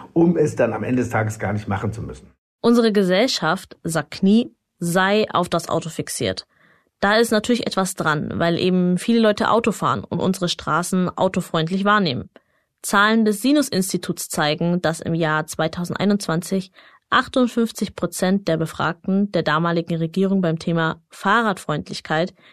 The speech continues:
Speaker 2: die Noten vier und schlechter gegeben haben.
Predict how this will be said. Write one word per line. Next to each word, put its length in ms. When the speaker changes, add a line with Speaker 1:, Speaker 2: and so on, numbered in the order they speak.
Speaker 2:
die 60
Noten 380
vier 420
und 140
schlechter 360
gegeben 420
haben. 320